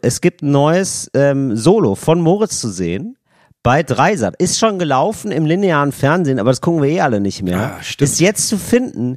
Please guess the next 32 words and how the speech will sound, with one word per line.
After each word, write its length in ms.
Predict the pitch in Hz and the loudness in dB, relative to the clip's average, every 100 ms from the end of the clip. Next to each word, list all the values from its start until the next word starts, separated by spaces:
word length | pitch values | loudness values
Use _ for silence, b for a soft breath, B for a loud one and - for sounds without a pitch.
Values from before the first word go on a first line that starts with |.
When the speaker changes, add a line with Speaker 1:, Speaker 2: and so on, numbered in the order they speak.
| - - | -10 -2
Speaker 1:
in 140 | 208 | 0
der 100 | 220 | 2
Mediathek. 540 | 190 175 165 180 123 B | 2 2 2 0 -2 B
Das 140 | 127 127 | -6 -4
lief 260 | 214 262 185 | -2 -4 0
nämlich 360 | 160 160 160 - | 0 0 -4 -4
nach 400 | 123 160 247 - | 0 2 0 0
meiner 400 | 190 202 233 196 | 0 2 0 0
Sendung, 420 | 180 190 107 87 | 0 0 -2 -2
nach 160 | 135 208 | -2 -2
Till 220 | - 160 | -2 -2
Reiners 260 | 196 208 190 | -2 -2 -6
Happy 220 | 170 165 | -4 -2
Hour, 180 | 175 165 | -2 -2
lief 240 | 196 214 | -4 0
direkt 300 | 180 185 247 | 0 0 0
Speaker 2:
Ja. 140 | 143 | -2
Speaker 1:
im 40 | 170 | 0
Anschluss 380 | 247 - 185 - | -2 -4 -6 -4
daran 400 | 107 104 135 - b b b | -2 -4 -6 -10 b b b
Moritz 440 | 120 151 180 - 202 | 2 2 2 -4 0
Neumeier 640 | 233 240 139 98 90 92 b - | 0 2 0 -2 -4 -8 b 0
mit 160 | 180 | 2
dem 120 | 233 214 | 4 2
Speaker 2:
Ja. 40 | 160 | 2
Speaker 1:
Namen? 340 | 170 247 339 _ _ _ _ _ _ _ | 2 -2 -8 _ _ _ _ _ _ _
Speaker 2:
Äh, 40 | 131 | -6
am 960 | 120 120 120 117 117 113 113 117 139 170 | -4 -2 -4 -4 -4 -4 -4 -4 -4 -2
Ende 180 | 220 226 | 0 -2
ist 100 | 190 | -2
eh 180 | 160 | -2
egal. 360 | 120 98 80 | -2 -6 -8